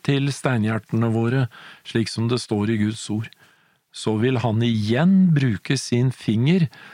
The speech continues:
som egentlig er et bilde på Den hellige ånd, til å skrive sin lov, sin karakter i våre hjerter. Satan liker ikke det. Han ønsker at vi skal være som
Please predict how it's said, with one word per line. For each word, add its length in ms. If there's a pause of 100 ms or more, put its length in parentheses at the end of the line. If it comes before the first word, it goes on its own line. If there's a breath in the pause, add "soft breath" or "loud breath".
som 240
egentlig 320
er 240
et 120
bilde 280
på 240
Den 160
hellige 240
ånd, 220 (420 loud breath)
til 80
å 80
skrive 480
sin 360
lov, 440
sin 320
karakter 560
i 80
våre 240
hjerter. 400 (1700)
Satan 480
liker 480
ikke 240
det. 160 (800 soft breath)
Han 240
ønsker 400
at 120
vi 120
skal 240
være 240
som 240